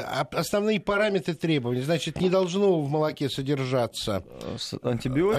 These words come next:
Speaker 1: антибиотиков.
Speaker 2: э, сила
Speaker 1: А
Speaker 2: с-
Speaker 1: антибиотик — это что значит? Значит, корову тоже нельзя колоть?
Speaker 2: Нет, ее можно, чтобы пох-, прошел реабилитационный период нормально. То есть, ну, а, это, ну,
Speaker 1: Я
Speaker 2: это,
Speaker 1: понял.
Speaker 2: это,
Speaker 1: Они
Speaker 2: это,
Speaker 1: знают
Speaker 2: да, они
Speaker 1: это
Speaker 2: все знают
Speaker 1: дело.
Speaker 2: это. А главное,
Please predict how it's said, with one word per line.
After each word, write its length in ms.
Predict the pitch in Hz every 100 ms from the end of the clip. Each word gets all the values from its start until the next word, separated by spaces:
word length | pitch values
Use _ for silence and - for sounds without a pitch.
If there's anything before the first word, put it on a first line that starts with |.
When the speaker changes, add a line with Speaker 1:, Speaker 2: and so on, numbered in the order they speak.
| 147
Speaker 1:
антибиотиков. 420 | 147 156 156 123 190
Speaker 2:
э, 40 |
сила 220 | 170 160
Speaker 1:
А 20 | 180
Speaker 2:
с- 40 | 180
Speaker 1:
антибиотик — 320 | 190 208 -
это 100 | 208 -
что 140 | 202
значит? 380 | 147 139 139 123
Значит, 260 | 151 -
корову 300 | 180 180 180
тоже 240 | 170 226 170
нельзя 280 | 143 117 107
колоть? 200 | - 170
Speaker 2:
Нет, 160 | 92
ее 100 | 139
можно, 320 | 160 202 151 120
чтобы 260 | 131 123
пох-, 100 | 131 -
прошел 360 | 139 135 156
реабилитационный 480 | 123 123 - 135 120
период 280 | 135 120 107
нормально. 440 | 107 107 101 98
То 100 | 104
есть, 140 | 107 170
ну, 180 | 175 -
а, 200 | 123 117
это, 260 | 156 165
ну, 80 | 160
Speaker 1:
Я 80 | 214
Speaker 2:
это, 80 | 226
Speaker 1:
понял. 260 | 170 139
Speaker 2:
это, 140 | 175 214
Speaker 1:
Они 160 | 247
Speaker 2:
это, 100 | 226
Speaker 1:
знают 180 | 180 170
Speaker 2:
да, 80 | 160
они 120 | 147
Speaker 1:
это 60 | 117
Speaker 2:
все 120 | 175
знают 240 | 151 123 101
Speaker 1:
дело. 80 | 104
Speaker 2:
это. 140 | 107 - - -
А 220 | 117 123
главное, 560 | 135 190 180 139 113